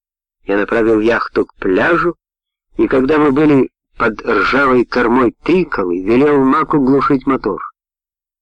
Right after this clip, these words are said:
Потом я пробрался на нос и бросил якорь.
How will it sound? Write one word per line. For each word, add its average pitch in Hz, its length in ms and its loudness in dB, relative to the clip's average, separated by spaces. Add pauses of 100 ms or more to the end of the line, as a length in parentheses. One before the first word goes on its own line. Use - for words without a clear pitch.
(160)
Потом 139 300 -2
я 117 160 -2
пробрался 101 680 -4
на 90 220 -8
нос 127 460 -4 (140)
и 110 100 -2
бросил 110 420 -4
якорь. - 440 -14